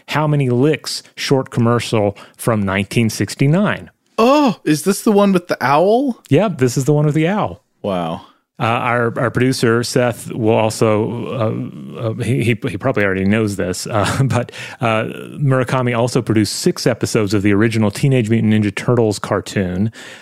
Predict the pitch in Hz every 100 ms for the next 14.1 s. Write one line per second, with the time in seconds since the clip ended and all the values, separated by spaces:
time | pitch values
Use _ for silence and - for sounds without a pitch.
0 | - 98 92 107 107 120 95 104 104 -
1 | 104 92 123 131 110 113 127 123 107 98
2 | 87 90 95 - 98 110 107 104 101 92
3 | - 123 117 - 101 98 98 113 113 113
4 | 107 101 92 123 131 113 - 98 110 101
5 | 98 98 98 101 98 107 - 101 90 95
6 | 147 139 120 117 - - - - - 147
7 | 143 147 139 156 151 - - 156 147 143
8 | 135 131 127 120 110 104 135 143 - 131
9 | 113 107 117 - 104 107 - 110 98 110
10 | 113 117 110 101 104 104 110 113 104 104
11 | 110 101 85 104 - - 127 123 104 104
12 | - - 135 104 95 92 - - _ -
13 | 123 107 92 98 92 92 98 - 95 85